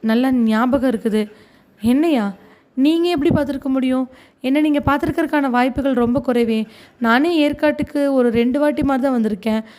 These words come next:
நீங்க கீது எங்கா திண்டுக்கல் சைடு அந்த மாதிரி வந்திருக்கீங்களா?" "ஆ, திண்டுக்கல், திண்டுக்கல். நான் அங்க ஒரு காலேஜில் வேலை செஞ்சுருக்கிறேன்." அப்படின்னு சொல்ல உடனே மோகன், "அப்படியா, எந்த காலேஜில் வேலை செஞ்சுருக்கிறீங்கன்னு?" சொல்ல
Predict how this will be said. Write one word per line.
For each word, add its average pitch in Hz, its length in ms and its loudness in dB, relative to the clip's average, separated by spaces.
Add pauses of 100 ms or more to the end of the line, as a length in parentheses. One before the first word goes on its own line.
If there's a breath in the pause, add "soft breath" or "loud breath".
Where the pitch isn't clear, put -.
(120)
நீங்க 330 240 2
கீது 302 220 2
எங்கா 277 320 2
திண்டுக்கல் 254 440 0
சைடு 254 160 0
அந்த 233 140 0
மாதிரி 247 200 0
வந்திருக்கீங்களா?" 220 680 0 (440 loud breath)
"ஆ, 262 80 0 (920)
திண்டுக்கல், 302 540 2
திண்டுக்கல். 277 640 0 (300 loud breath)
நான் 254 280 0
அங்க 247 200 2
ஒரு 233 120 2
காலேஜில் 269 520 -2
வேலை 240 280 -2
செஞ்சுருக்கிறேன்." 214 580 -2 (320 loud breath)
அப்படின்னு 285 360 2 (100)
சொல்ல 269 420 2 (180 loud breath)
உடனே 311 420 0
மோகன், 269 440 0 (220 loud breath)
"அப்படியா, 254 460 -4 (180 loud breath)
எந்த 330 220 2
காலேஜில் 330 280 2
வேலை 262 200 0
செஞ்சுருக்கிறீங்கன்னு?" 247 560 -2
சொல்ல 233 500 0